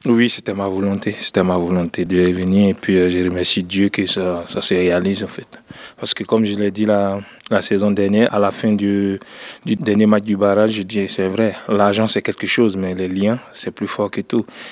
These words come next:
Et ce que j'ai vécu avec, euh, avec ce club l'année dernière,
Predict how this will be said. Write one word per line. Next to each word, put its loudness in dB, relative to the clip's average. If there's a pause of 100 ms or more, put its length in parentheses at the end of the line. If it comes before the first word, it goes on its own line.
(140)
Et -6
ce 0
que -4
j'ai 4
vécu 2
avec, 0
euh, -2
avec -8
ce -6
club 2
l'année 0
dernière, -2